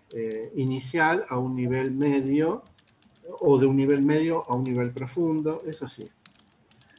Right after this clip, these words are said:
Pero no sé si los tres en la misma sesión. Sí, puede haber, puede haber, eh, em, mejoría significativa en un mismo encuentro.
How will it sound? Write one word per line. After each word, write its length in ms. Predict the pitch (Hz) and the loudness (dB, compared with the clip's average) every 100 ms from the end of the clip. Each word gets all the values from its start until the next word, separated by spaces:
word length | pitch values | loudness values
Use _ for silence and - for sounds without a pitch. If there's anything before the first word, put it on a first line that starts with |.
| _ - | _ -4
Pero 200 | 123 127 | 0 0
no 140 | 147 | 0
sé 140 | 160 208 | -2 0
si 140 | 190 | 0
los 220 | 139 - | 0 -2
tres 300 | 147 127 120 | 0 0 -2
en 100 | 110 | -8
la 60 | 110 | -8
misma 340 | 110 110 110 | -10 -14 -16
sesión. 380 | - 113 - 101 _ _ _ _ _ _ _ _ _ - | -18 -20 -20 -20 _ _ _ _ _ _ _ _ _ -20
Sí, 160 | - 117 | -12 -6
puede 280 | - 147 143 | 2 4 4
haber, 300 | 135 113 - | 2 0 -2
puede 240 | 139 139 | 0 2
haber, 320 | 135 113 - - _ _ - | 0 -2 -6 -16 _ _ -20
eh, 300 | 123 117 117 - - _ _ _ _ _ _ _ - | -16 -14 -16 -18 -20 _ _ _ _ _ _ _ -12
em, 600 | 117 110 104 101 104 107 - _ _ _ _ _ | -10 -10 -12 -14 -14 -18 -20 _ _ _ _ _
mejoría 600 | 123 123 123 127 127 139 135 | -4 -2 -2 -2 0 0 0
significativa 840 | 123 123 120 123 120 - 151 135 | -4 -4 -6 -6 -8 -2 0 0
en 100 | 123 | -2
un 120 | 127 | -2
mismo 280 | 127 120 117 | -2 -4 -6
encuentro. 520 | 113 - 101 110 _ | -8 -8 -10 -12 _